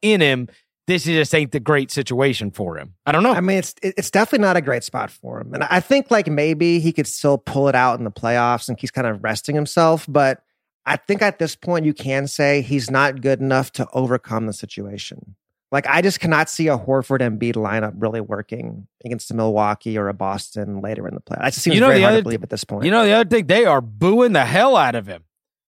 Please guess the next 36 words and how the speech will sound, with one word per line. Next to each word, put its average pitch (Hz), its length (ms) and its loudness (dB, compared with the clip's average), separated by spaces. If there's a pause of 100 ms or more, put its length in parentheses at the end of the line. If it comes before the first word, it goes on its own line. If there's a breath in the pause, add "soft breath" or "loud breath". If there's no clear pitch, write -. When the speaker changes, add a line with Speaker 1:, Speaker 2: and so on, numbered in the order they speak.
(140)
Speaker 1:
And 190 220 2
what 196 120 4
Speaker 2:
I - 40 2
mean, 147 160 -2
Speaker 1:
I, 208 60 6
Speaker 2:
he's, 156 180 -4 (100)
Speaker 1:
I, 220 120 4
Speaker 2:
he 185 100 0
sits 196 140 4
Speaker 1:
it's - 100 0
Speaker 2:
in 220 60 0
Speaker 1:
g- - 60 4
Speaker 2:
Philly. 226 340 4 (360)
He 156 60 -4
makes 190 180 -2
a 214 60 4
lot 214 100 6
of 208 60 2
Speaker 1:
Well, 233 100 2
Speaker 2:
money, 175 200 2
so. 135 280 0 (480)
Speaker 1:
I, 220 200 2
I 220 240 4
understand. 240 480 0 (760)
Wouldn't 233 400 -2
you 240 140 4
say, 233 440 4 (720)
gotta 214 240 4
be 196 100 2
the 180 100 2
first 185 260 0
time 165 220 2
in 147 60 0
his 127 140 -2
life? 123 520 0 (500)
Seriously. 160 440 0